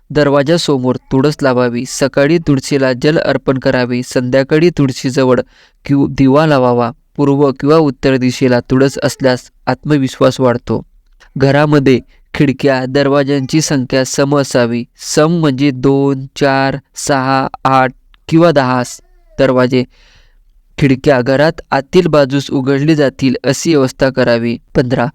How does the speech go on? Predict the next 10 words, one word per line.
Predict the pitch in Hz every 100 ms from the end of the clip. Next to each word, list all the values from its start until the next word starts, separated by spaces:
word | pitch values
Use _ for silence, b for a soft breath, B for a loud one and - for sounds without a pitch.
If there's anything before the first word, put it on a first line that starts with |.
| _ -
आर्थिक | 143 143 - 196
लाभ | 156 147
प्राप्त | - 143 135 - 131
करण्याची | 143 135 135 262 -
इच्छा | - 131 - 165
असेल | 135 - 123 -
तर | 151
तिजोरीचे | - 156 131 143 147 139 147
मुख्य | 135 - -
उत्तर | 180 147 - 139 127